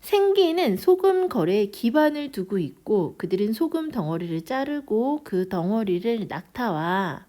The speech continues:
당나귀에 싣고 일주일 동안 걸어서 그것들을 마을에 판다. 그들의 신체는 열에 적응돼 있기 때문에 그들은 살아남을 수 있다.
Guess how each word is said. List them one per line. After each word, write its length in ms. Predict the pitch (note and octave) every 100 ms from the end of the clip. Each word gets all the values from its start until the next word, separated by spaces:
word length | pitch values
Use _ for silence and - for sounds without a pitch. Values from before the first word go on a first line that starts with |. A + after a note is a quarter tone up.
| _ -
당나귀에 560 | - E3+ E3 E3 F3+
싣고 640 | F#3+ D4 C#4+ C#4 D#4+ E4 F4 - - - - _
일주일 420 | D#4+ F4+ F#4 F4+
동안 320 | F4+ D#4 D4+ D4
걸어서 540 | E3+ D#3+ D#3+ B3 F3+
그것들을 400 | - G#3+ G3+ F3
마을에 320 | D#3 D3+ D3
판다. 680 | D3 - C#4 A3 F3 D3 D#3 _ _ _ _ _ _ - - - _
그들의 360 | - F4+ F#4+ G4
신체는 1160 | G4 F#4+ F#4+ - F4 C#4+ C#4 E4+ D4+ D3+ - -
열에 400 | F3+ F#3+ C#4 D#4
적응돼 680 | D#4 G3 E3+ C4 D4+ D4 D4
있기 320 | C#4 G#3+ G#3
때문에 580 | E3 D#3+ D#3+ G#3+ A3 C#3
그들은 380 | - G3+ G#3 A#3+
살아남을 580 | C4+ E4 E4+ D#4+ A3 A3
수 140 | A3
있다. 400 | G#3 - - D3